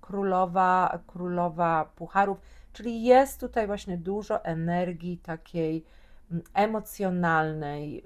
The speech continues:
y, no, energii sercowej. Królowa, y, królowa pucharów przynosi wam,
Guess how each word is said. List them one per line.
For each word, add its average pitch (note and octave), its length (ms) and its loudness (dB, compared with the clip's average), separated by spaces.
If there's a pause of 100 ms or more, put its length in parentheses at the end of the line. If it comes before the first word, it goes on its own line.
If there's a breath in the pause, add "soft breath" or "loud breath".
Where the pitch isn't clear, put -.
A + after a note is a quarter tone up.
y, E3 420 -8 (200)
no, F#3 300 -4
energii F3+ 420 -4
sercowej. E3+ 800 -4 (380 soft breath)
Królowa, G3+ 920 2
y, G3 200 -6
królowa F#3+ 520 -4
pucharów F3+ 680 -2
przynosi F3 1000 -4
wam, E3 520 0